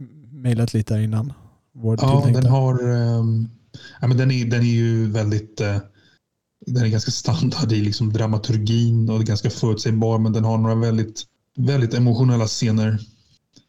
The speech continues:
Speaker 2: rakt igenom, många fina emotionella scener. Och, eh, eh, den där skådisen du lyfte, ehm,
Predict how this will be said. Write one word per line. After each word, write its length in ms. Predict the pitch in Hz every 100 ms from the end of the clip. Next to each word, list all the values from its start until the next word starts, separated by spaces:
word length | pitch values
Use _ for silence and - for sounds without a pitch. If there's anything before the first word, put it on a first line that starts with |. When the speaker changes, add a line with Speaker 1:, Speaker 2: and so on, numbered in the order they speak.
| 143 - 151
Speaker 2:
rakt 240 | 113 107
igenom, 480 | 113 110 110 110 110
många 200 | 123 110
fina 340 | 107 110 107 104
emotionella 400 | 117 110 120 110
scener. 260 | 110 113 110
Och, 260 | 123 -
eh, 100 | 123 113 110 - - - - - _
eh, 240 | 127 113 110
den 360 | 113 113 120
där 100 | 131
skådisen 520 | 127 - 131 131 139 127
du 180 | 156
lyfte, 380 | 165 127 - - 101 - - - _ - -
ehm, 340 | 120 107 104